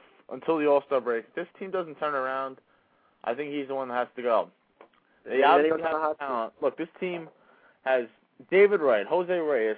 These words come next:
Speaker 1: Carlos Beltran, Ryan Church, uh,
Speaker 2: Moises
Speaker 1: Ryan,
Speaker 2: Alou.
Speaker 1: Ryan Schneider, uh, Moises Alou, Johan Santana, John Maine, Billy Wagner. You telling me this is a five hundred team?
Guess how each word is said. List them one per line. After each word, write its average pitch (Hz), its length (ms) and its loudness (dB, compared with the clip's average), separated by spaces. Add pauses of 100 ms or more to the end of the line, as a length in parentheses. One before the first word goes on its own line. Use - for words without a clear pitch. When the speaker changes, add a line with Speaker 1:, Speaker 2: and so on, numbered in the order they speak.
(140)
Speaker 1:
Carlos 175 380 4
Beltran, 123 540 0
Ryan 165 440 -2
Church, 101 280 -2 (720)
uh, 214 300 4
Speaker 2:
Moises 226 240 6
Speaker 1:
Ryan, 190 280 4
Speaker 2:
Alou. 214 160 10
Speaker 1:
Ryan 190 280 -6 (160)
Schneider, 165 500 4
uh, 110 160 8
Moises 170 500 0
Alou, 123 460 -2 (380)
Johan 180 340 2
Santana, 143 420 -2
John 160 320 2
Maine, 143 220 -6
Billy 156 240 0
Wagner. 131 480 -2 (540)
You 147 160 -8
telling 170 240 0
me 165 60 -8
this 156 120 -8 (100)
is 135 60 -10
a 135 60 -6
five 131 260 2
hundred 123 340 -8
team? 135 260 -12